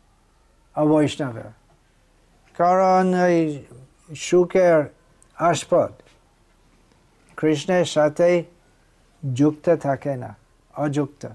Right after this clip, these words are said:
Say John আমরা বলি Bhakti যোগ। যোগ money, Hey, স্কুলে পড়ছিস না Garnet? যোগ money কি? <laughs>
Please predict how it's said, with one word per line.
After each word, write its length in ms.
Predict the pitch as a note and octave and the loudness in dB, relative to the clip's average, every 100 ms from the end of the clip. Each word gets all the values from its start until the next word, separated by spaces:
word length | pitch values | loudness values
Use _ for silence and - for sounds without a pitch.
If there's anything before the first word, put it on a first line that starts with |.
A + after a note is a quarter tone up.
| _ _ _ | _ _ _
Say 120 | C#3 | -10
John 240 | C#3+ D#3+ D#3+ | -6 -4 -4
আমরা 240 | D#3 D3+ | -4 -4
বলি 220 | D3 C#3 | -4 -6
Bhakti 640 | A2 A#2+ - _ - E3 C3 | -8 -12 -14 _ -6 -6 -2
যোগ। 640 | C#3 D#3 D#3 C3 A2+ - _ _ _ _ _ - | 2 2 2 0 -8 -20 _ _ _ _ _ -6
যোগ 240 | D#3 E3 | -2 0
money, 360 | F3 F#3 G#3 G3+ - _ _ _ _ _ _ - - | 0 2 0 0 -6 _ _ _ _ _ _ -18 -2
Hey, 360 | E3+ E3 C3 A#2+ | 2 2 0 -6
স্কুলে 420 | - - D#3+ E3 D3 | -20 -6 -2 -2 -2
পড়ছিস 420 | D#3+ C#3+ D3 - | -8 -8 -12 -8
না 240 | E3 F3 - - | -8 -8 -12 -8
Garnet? 380 | D3+ E3+ F3 - - _ _ _ _ - | -4 -2 -4 -8 -20 _ _ _ _ -6
যোগ 320 | C3 D#3+ E3+ | 0 2 2
money 320 | F3 F3+ F3 | 0 0 0
কি? 300 | D#3+ F3 B2 - _ _ _ _ _ _ _ _ _ - - | 0 -2 -2 -6 _ _ _ _ _ _ _ _ _ -20 -8
<laughs> 460 | F3 D#3 D#3 B2 | -4 -4 -4 -8